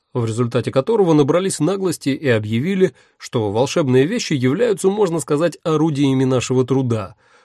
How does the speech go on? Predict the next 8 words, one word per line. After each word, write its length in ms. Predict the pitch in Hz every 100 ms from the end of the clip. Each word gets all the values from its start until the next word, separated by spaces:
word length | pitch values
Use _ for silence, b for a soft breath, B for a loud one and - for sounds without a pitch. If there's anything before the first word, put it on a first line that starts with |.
| b
поэтому 500 | 120 151 247 269 247
логично 580 | 202 135 123 196 - 196
оставить 580 | - 127 - 170 202 196
их 140 | 196
в 80 | 147
арсенале 520 | 143 - 120 117 117
тайного 420 | 120 120 110 120 135
сыска, 500 | - 120 - -